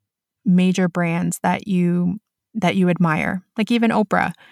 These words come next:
didn't start with Super Soul Sundays. She started on, I think it was, like, A M Chicago or, or, um, a small, uh, local news station. They all start somewhere. Um, the thing here is to focus in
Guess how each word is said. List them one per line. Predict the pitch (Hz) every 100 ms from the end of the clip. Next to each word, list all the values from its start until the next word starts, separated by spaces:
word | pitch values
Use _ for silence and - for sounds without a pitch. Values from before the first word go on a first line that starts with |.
| -
didn't | 214 226
start | - - 190 -
with | 175 -
Super | 196 190
Soul | 180 190 185 180
Sundays. | - 180 175 151 180 -
She | 202
started | - 190 180 175 180 170 -
on, | 170 165 165
I | 185
think | 180 175 180
it |
was, | 185 175
like, | 170
A | - 180
M | 175 175
Chicago | - 190 180 170 165
or, | 165 180 - - - - _
or, | 185 170 170 170 180
um, | 165 170 - - _ _ _ _ _ _ _ -
a | 190
small, | - 190 180 175 175 - - _ -
uh, | 180 175
local | 175 180 190
news | 175 175 180
station. | - 180 - 175 180 - - -
They | 220
all | - 240 240
start | 247 233 -
somewhere. | 196 185 170 135 175 - _ _ _ -
Um, | 180 175 170 175 175 - - _ _ _ _ _ _ _ _ _
the | 285
thing | 339 311
here | 277 240
is | 208 196
to | - 214
focus | 208 190 208 -
in | 185 180